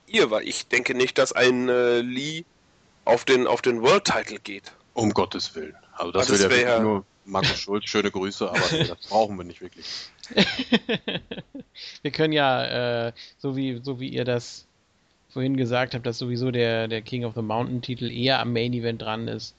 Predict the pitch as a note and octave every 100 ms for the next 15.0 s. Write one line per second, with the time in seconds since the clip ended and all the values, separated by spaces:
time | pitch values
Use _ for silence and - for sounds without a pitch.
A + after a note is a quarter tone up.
0 | _ _ _ _ _ _ _ _ - _
1 | _ - A#2+ A#2 A#2 A#2 - B2 C3 A#2
2 | B2 A#2+ A#2+ A#2+ - A#2 - G#2+ G#2 G#2
3 | - G#2 - G#2+ G2+ G2+ F#2+ F#2+ F#2+ F2+
4 | F2+ F#2+ F2+ F#2 F2 F2 G2+ A2+ A#2 A#2+
5 | A2 B2+ B2+ A#2 A2+ - - A2+ G#2 G#2+
6 | G2+ G#2+ G2 G2+ F#2+ F#2+ G#2 - _ _
7 | - _ - A#2 A#2+ C3 C#3+ C3 C#3+ C#3+
8 | C#3+ C3+ C#3 - C#3+ C3+ C3 A#2 A2+ C#3+
9 | D#3 C#3+ D3 D3+ C#3+ A#2+ A#2 D3 C#3 C#3
10 | C3 C3+ C3 C#3+ - D#3+ E3+ D3 A#2+ A2+
11 | G#2+ G#2 - G2 G2 G#2 G2 G2 F#2+ A2
12 | C#3+ D3 _ _ _ _ _ _ _ _
13 | - A#2 A#2 A#2 B2+ A#2+ B2 B2 A#2+ A#2
14 | A#2 B2 B2 - A2 A2 A2 G#2 G2+ G2+